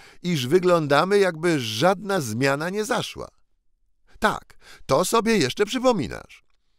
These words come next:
Potem spostrzegłeś, że żołnierz skaleczył mnie w ramię. Widzisz, oto ślad. Dziś jeszcze nie mogę tą ręką pisać. Palce mam jeszcze zesztywniałe. Wtedy wasza królewska mość zerwał się i poprzysiągł, że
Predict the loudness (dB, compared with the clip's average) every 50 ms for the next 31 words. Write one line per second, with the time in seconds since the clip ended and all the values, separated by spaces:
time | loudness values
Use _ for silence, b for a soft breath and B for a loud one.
0 | _ _ _ _ _ -6 -6 -4 -6 -8 -10 -12 -12 -10 -10 -10 -10 -12 -10 -8
1 | -8 -8 -8 -8 -8 -6 -6 -6 -8 -8 -8 -6 -4 -4 -4 -2 2 4 4 4
2 | 2 0 -4 -8 -12 -12 -14 -10 -6 -4 -2 -2 -2 -4 -4 -4 -4 -4 -2 -4
3 | -4 -2 -2 -2 -2 -2 -2 -4 -6 -10 -16 -18 -20 b b b b b b b
4 | -8 -4 -4 -4 -4 -4 -6 -8 -6 -4 -4 -4 -4 -4 -4 -4 -4 -6 -8 _
5 | _ _ _ _ _ _ _ _ -18 -12 -10 -8 -6 -6 -4 -2 -2 -2 -2 -4
6 | -6 -6 -6 -6 -6 -4 -4 -4 -4 -4 -4 -4 -2 -4 -4 -4 -4 -6 -6 -8
7 | -8 -8 -10 -12 -12 -12 -12 -12 -14 -14 -16 -20 _ B B B B B B -4
8 | -2 -2 -2 -2 -2 -4 -4 -4 -4 -4 -6 -6 -8 -10 -10 -8 -6 -4 -2 -4
9 | -4 -4 -6 -6 -6 -4 -4 -4 -2 -2 -2 -2 -2 -4 -6 -10 -14 _ _ _
10 | _ _ _ _ _ _ _ _ -14 -8 -6 -4 -4 -4 -6 -6 -8 -8 -8 -8
11 | -10 -8 -6 -4 -4 -4 -6 -8 -10 -10 -8 -4 -4 -4 -4 -4 -6 -10 B B
12 | B B B B B -4 2 6 6 6 6 4 0 0 -2 -2 -2 -4 -6 -8
13 | -4 -2 -2 -2 -2 -4 -6 -6 -6 -2 0 0 0 0 -2 -2 0 0 0 0
14 | 0 -2 -2 -2 -2 -4 -4 -4 -4 -2 0 0